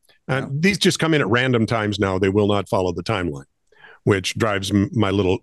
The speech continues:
Speaker 1: ooky brain nuts. Four twenty-five P M, a dog and a raccoon got into a fight. Raccoon won.
Speaker 2: Why does it sound like a bad start to a joke, doesn't it?
Speaker 1: <laughs> Exactly, really.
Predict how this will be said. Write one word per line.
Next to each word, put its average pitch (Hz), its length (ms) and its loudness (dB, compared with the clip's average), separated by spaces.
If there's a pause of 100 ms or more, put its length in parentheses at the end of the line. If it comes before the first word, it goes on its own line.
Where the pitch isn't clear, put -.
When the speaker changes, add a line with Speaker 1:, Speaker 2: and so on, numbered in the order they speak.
Speaker 1:
ooky 98 360 2
brain 101 400 0
nuts. 95 340 -4 (840)
Four 233 140 4
twenty-five 190 500 2
P 175 160 4
M, 147 160 2
a 120 60 2
dog 175 260 2
and 165 100 2
a 160 40 4
raccoon 175 460 2
got 147 160 2
into 135 240 2
a 120 40 2
fight. 117 320 0 (960)
Raccoon 98 400 2
won. 147 200 2
Speaker 2:
Why 135 60 2
does 113 120 -2 (320)
it - 20 -4
sound - 240 0
like 101 120 0
a 90 100 -4 (160)
bad 98 300 2
start 104 300 -2
to 110 120 2
a 90 60 2
joke, 87 320 0
doesn't 87 200 4
it? - 60 2
Speaker 1:
<laughs> - 0 -
Exactly, - 560 -4
really. 104 280 -2